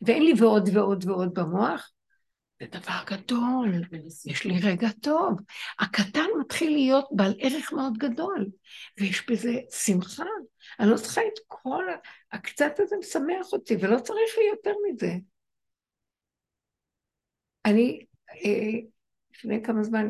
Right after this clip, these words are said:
הייתי באיזה, הייתי, הייתי צריכה לעבור לאיזה מקום, ואז פתאום על הספסל פגשתי איזה מישהי מהחברות של רב אושר, שהיא נראית כזאת,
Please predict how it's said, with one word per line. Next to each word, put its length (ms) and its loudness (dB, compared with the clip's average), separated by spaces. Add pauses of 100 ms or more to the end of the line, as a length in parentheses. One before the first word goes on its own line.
(160)
הייתי 280 -4
באיזה, 500 -2 (880)
הייתי, 460 -2 (360)
הייתי 280 -4
צריכה 200 -6
לעבור 240 -2
לאיזה 160 -2
מקום, 380 -6 (100)
ואז 420 -4 (560)
פתאום 320 -6
על 120 -4
הספסל 560 -6 (140)
פגשתי 500 -4
איזה 180 -2
מישהי 360 -2
מהחברות 580 -6
של 100 -8 (100)
רב 140 -6
אושר, 320 -6 (480)
שהיא 180 2
נראית 340 0
כזאת, 360 -4